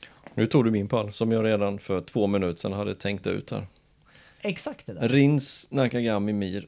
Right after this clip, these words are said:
Speaker 1: Jag säger det också. Vi är eniga idag.
Speaker 2: <laughs> Ja.
Speaker 1: Jajamensan.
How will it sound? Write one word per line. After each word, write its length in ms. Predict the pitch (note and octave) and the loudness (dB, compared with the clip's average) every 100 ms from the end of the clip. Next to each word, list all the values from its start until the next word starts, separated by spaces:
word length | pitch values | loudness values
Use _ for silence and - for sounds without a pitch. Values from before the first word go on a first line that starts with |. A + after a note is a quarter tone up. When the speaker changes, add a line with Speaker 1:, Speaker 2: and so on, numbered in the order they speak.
| - | -6
Speaker 1:
Jag 140 | A2 | -4
säger 200 | - A#2 | 0 2
det 100 | G#2 | 2
också. 300 | F#2+ F2 G2 | 0 -2 -6
Vi 180 | F#2 A#2+ | -2 0
är 180 | C3 B2+ | 0 0
eniga 240 | G2 F2+ | 0 -2
idag. 220 | G#2 G2 F2+ | -2 -4 -8
Speaker 2:
<laughs> 40 | _ _ _ _ _ _ _ _ _ _ _ _ _ _ _ _ - _ _ _ _ _ _ _ _ - - - - - D3+ - | _ _ _ _ _ _ _ _ _ _ _ _ _ _ _ _ -20 _ _ _ _ _ _ _ _ -2 -2 -2 -6 -2 -2 2
Ja. 80 | G2 | 2
Speaker 1:
Jajamensan. 520 | C3+ D3+ F#3+ F3 | 4 2 0 -4